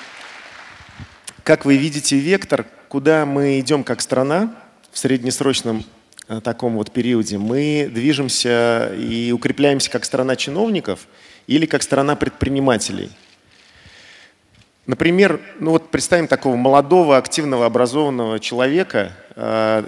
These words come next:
можете ему дать какие-то три причины, почему ему надо не уезжать из страны или почему ему надо вернуться в нее?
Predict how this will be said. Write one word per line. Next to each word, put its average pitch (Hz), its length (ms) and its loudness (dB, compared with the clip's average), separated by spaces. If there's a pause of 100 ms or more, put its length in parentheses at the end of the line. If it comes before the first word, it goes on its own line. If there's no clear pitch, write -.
(140)
можете 151 340 0
ему 131 160 0
дать 135 240 2
какие-то 117 480 -2
три 160 300 -2
причины, 151 580 0
почему 143 400 -4
ему 143 140 0
надо 135 240 2
не 135 180 -2
уезжать 143 540 -2
из 120 100 -4
страны 110 420 -4 (280)
или 156 120 4
почему 160 460 -2
ему 139 180 -2
надо 139 200 4
вернуться 139 600 2
в 98 60 -8
нее? 104 320 -4